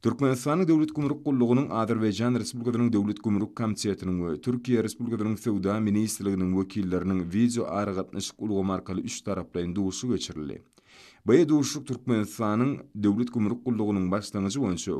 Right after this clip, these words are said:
gümrük xyzmatdaşlygy boýunça bilelikdäki maslahat beriş toparyny döretmek hakynda Türkmenistanyň hökumetiniň Azerbaýjan Respublikasynyň hökumetiniň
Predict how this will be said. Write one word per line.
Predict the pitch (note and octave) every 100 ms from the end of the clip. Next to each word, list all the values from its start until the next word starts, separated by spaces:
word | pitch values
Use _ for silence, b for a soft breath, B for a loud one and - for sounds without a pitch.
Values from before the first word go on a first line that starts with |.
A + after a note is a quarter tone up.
| F#2
gümrük | G2 G2 A#2+
xyzmatdaşlygy | A#2 A2+ G2 G2+ - G2+
boýunça | G2+ F#2 F#2+
bilelikdäki | F#2+ F#2+ F2+ G2 F2 G2+
maslahat | G2 F#2 - F#2+ -
beriş | F#2+ F#2
toparyny | - G#2 G2 F2+ F2
döretmek | F2+ F2+ C#3 B2
hakynda | - F2 D#2+ C2 B B B B
Türkmenistanyň | - - A2+ G#2+ A#2 B2+ C#3+
hökumetiniň | C3+ A#2+ F#2+ E2+ E2 A2+ C3 B B G2
Azerbaýjan | G2+ G2+ G2 F#2 G2 G2
Respublikasynyň | F#2+ F2+ G2+ G#2+ F#2+ F#2
hökumetiniň | A2 A2+ B2 F2 F2